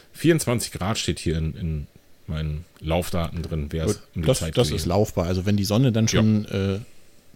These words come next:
Speaker 2: ziemlich niedrig steht, ne, sodass du
Speaker 1: Ja.
Speaker 2: nicht mehr so wahnsinnig gebraten wirst, ge-, dann sind vierundzwanzig Grad völlig okay.
Speaker 1: Genau, war's auch. Also
Speaker 2: So.
Speaker 1: ist,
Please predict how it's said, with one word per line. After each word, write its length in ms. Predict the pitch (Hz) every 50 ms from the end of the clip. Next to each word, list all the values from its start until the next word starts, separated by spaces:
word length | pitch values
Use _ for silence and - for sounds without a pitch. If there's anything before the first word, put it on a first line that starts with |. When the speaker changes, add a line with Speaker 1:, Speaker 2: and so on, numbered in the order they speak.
| - - -
Speaker 2:
ziemlich 440 | - - - 135 135 117 98 - -
niedrig 580 | 98 107 127 151 151 139 120 120 113 - -
steht, 440 | - - - 113 113 120 120 117 -
ne, 160 | 95 95 101 104
sodass 260 | 101 87 92 90 -
du 80 | 95
Speaker 1:
Ja. 80 | 104 - - - - - - -
Speaker 2:
nicht 120 | 123 120
mehr 100 | 139 117
so 120 | 95 92 85
wahnsinnig 400 | 98 110 127 127 117 110 110 -
gebraten 540 | - 95 - - 101 104 - - - 98 98
wirst, 380 | 101 104 104 - - - -
ge-, 80 | - - - -
dann 260 | 127 113 98 101 98
sind 160 | 98 98 95
vierundzwanzig 540 | - - 110 101 - - 101 92 - - -
Grad 240 | - - 92 - -
völlig 240 | - 127 120 110 95
okay. 300 | 87 - - 92 117 - - - - - - - - - - - -
Speaker 1:
Genau, 240 | 180 147 95 76 - -
war's 320 | 92 95 92 95 - -
auch. 160 | 85 80 78 - -
Also 200 | - 98 98 110
Speaker 2:
So. 140 | 120 160 127
Speaker 1:
ist, 240 | 104 110 107 - 104